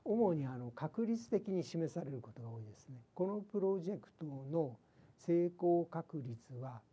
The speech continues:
成功、り-、えー、確率はどれぐらいだよという、う、確率分布。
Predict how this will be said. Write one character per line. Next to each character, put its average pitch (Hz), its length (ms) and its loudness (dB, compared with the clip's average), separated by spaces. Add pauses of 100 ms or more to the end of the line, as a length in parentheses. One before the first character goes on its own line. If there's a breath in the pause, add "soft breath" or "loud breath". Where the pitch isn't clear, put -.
成 131 260 -6
功、 131 220 -14 (420)
り-、 151 160 -2 (240)
え 127 340 -6
ー、 - 40 -16
確 135 240 -10
率 113 240 -8
は 160 60 0
ど 113 180 -8
れ 120 100 -4
ぐ 131 180 -8
ら 139 80 -12
い 143 120 -12
だ 143 100 -14
よ 143 120 -14 (1300)
と 151 60 -6
い 139 80 0
う、 135 200 -2
う、 127 460 -12
確 135 300 -4
率 160 320 -6
分 135 260 -8 (120)
布。 170 120 -14